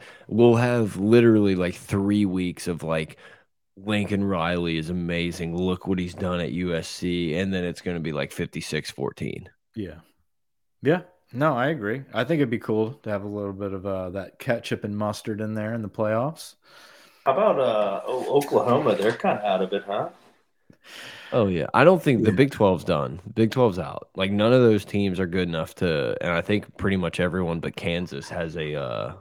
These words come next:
Speaker 1: has a loss. But I
Speaker 2: I think
Speaker 1: don't
Speaker 2: if
Speaker 1: think any of
Speaker 2: Gwyneth
Speaker 1: those
Speaker 2: wouldn't have gotten
Speaker 1: teams
Speaker 2: hurt, man, Texas
Speaker 3: Wait,
Speaker 2: would've
Speaker 3: Oklahoma
Speaker 2: been
Speaker 3: State, I think, still undefeated, huh?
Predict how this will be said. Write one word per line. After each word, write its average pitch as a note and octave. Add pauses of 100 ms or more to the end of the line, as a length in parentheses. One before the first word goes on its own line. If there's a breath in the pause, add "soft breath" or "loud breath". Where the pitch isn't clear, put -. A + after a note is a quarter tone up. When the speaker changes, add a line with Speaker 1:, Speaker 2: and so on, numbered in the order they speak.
(100)
Speaker 1:
has F2+
a E2
loss. D#2+
But F2+ (360 loud breath)
I A#2
Speaker 2:
I A2
think F#3
Speaker 1:
don't D3+
Speaker 2:
if G2+
Speaker 1:
think E3
any F#3+
of F3
Speaker 2:
Gwyneth D#3
Speaker 1:
those D#3
Speaker 2:
wouldn't D#3+
have C#3+
gotten C#3+
Speaker 1:
teams A#2+
Speaker 2:
hurt, C#3
man, A2
Texas A#2+
Speaker 3:
Wait, A#2+
Speaker 2:
would've A#2+
Speaker 3:
Oklahoma F3
Speaker 2:
been C#3
Speaker 3:
State, C3
I G#2+
think, F#2+
still F2+
undefeated, E2+
huh? G#2+